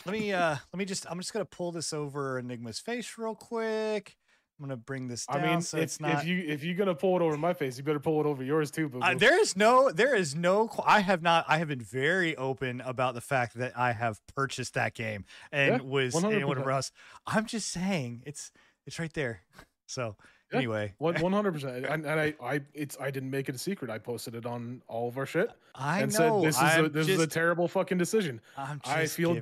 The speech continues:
Speaker 2: dirty.
Speaker 1: you shit.
Speaker 2: One hundred percent.
Speaker 1: <laughs> The
Speaker 2: Don't
Speaker 1: worst part about
Speaker 2: fucking
Speaker 1: it is,
Speaker 2: buy it.
Speaker 1: the worst part about it is he could have just gone to K F C and got a fucking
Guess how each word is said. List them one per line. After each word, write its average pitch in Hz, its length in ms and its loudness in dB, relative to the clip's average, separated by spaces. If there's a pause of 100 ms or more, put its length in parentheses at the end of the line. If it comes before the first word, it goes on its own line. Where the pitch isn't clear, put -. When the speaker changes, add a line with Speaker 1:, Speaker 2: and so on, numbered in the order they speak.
Speaker 2:
dirty. 139 200 -2
Speaker 1:
you 107 40 -8
shit. - 320 -14
Speaker 2:
One 156 280 0
hundred 170 340 2
percent. - 440 2
Speaker 1:
<laughs> - 680 -4
The 220 80 4
Speaker 2:
Don't 180 100 2
Speaker 1:
worst 403 220 4
part 311 140 8
about 247 160 6
Speaker 2:
fucking 226 100 0
Speaker 1:
it 190 60 4
is, 165 40 0
Speaker 2:
buy 131 60 -2
it. - 60 -14 (360)
Speaker 1:
the 294 120 -2
worst 311 420 2
part 330 160 6
about 294 260 2
it 277 100 -6
is 269 220 -6 (180)
he - 200 -12
could - 280 -8
have 220 100 -2
just 185 140 -4
gone 196 140 4
to 175 80 0
K 175 200 -2
F 147 100 0
C 139 400 0 (180)
and 147 160 -6
got 147 300 4 (100)
a 147 80 -4
fucking 151 580 0